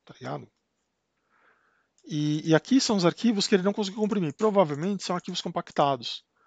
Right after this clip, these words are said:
tá? Que é trezentos giga, é, comprimido ou não comprimido, dá trezentos giga. E aqui é o total, né? De,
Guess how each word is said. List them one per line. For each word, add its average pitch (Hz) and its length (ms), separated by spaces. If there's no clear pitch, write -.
tá? 113 240
Que 135 220
é 131 80
trezentos 147 440
giga, 143 380
é, 120 320
comprimido 151 420
ou 156 40
não 139 100
comprimido, 156 500
dá 156 100
trezentos 143 380
giga. 147 300
E 190 80
aqui - 200
é 156 40
o 160 60
total, 117 420
né? 117 400
De, 117 840